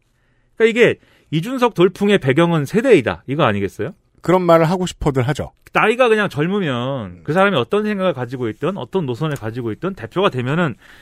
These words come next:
Speaker 1: 그 젊은이들에게 뭔가 좋게 되는 것인가
Speaker 2: 음.
Speaker 1: 그런 의문도 있지만 일단 이 이준석 돌풍의 배경은 세대라는 것의 대전제는 뭐냐면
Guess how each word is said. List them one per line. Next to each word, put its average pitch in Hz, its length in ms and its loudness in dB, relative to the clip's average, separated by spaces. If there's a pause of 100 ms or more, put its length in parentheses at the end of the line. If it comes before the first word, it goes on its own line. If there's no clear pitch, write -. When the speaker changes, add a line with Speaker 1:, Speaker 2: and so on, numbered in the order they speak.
(580)
Speaker 1:
그 139 200 2
젊은이들에게 170 600 2
뭔가 156 240 2
좋게 151 220 0
되는 147 260 2
것인가 104 680 -2
Speaker 2:
음. 147 240 -2 (260)
Speaker 1:
그런 180 220 2
의문도 151 340 0
있지만 117 500 -2 (180)
일단 185 380 2
이 170 320 -2
이준석 208 360 0
돌풍의 165 380 -2
배경은 147 380 -2
세대라는 202 680 0
것의 127 360 -2
대전제는 143 500 -2
뭐냐면 101 480 -6